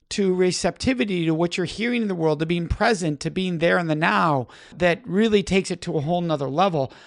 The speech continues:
How does this show for each of you in your relationships? How does stillness present itself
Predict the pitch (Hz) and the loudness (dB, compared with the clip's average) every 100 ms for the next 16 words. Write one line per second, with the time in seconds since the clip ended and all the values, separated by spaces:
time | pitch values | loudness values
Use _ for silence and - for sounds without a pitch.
0 | - - - - 247 370 415 247 294 - | -20 -20 -10 2 4 8 6 6 0 2
1 | 254 247 208 202 208 196 208 202 202 180 | 4 4 2 0 0 0 -2 2 2 2
2 | 160 151 143 165 - 135 - - - - | 2 2 2 0 -2 -10 -12 -14 -16 -18
3 | - _ _ _ _ - 220 302 - - | -18 _ _ _ _ -4 0 0 -2 -2
4 | 247 247 226 160 151 - - - _ - | 2 4 4 0 0 -2 -10 -14 _ -14
5 | - - 185 185 240 - 170 - 147 139 | -8 0 2 4 2 0 -4 -2 -2 -2
6 | 143 - | -4 -10